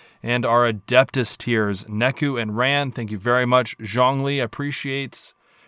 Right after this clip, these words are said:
your sacrifice during the Archon War.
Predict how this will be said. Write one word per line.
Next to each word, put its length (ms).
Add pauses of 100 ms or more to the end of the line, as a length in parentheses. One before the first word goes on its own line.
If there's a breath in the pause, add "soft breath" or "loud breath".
(140 soft breath)
your 160
sacrifice 920 (360)
during 480 (200)
the 300
Archon 540
War. 520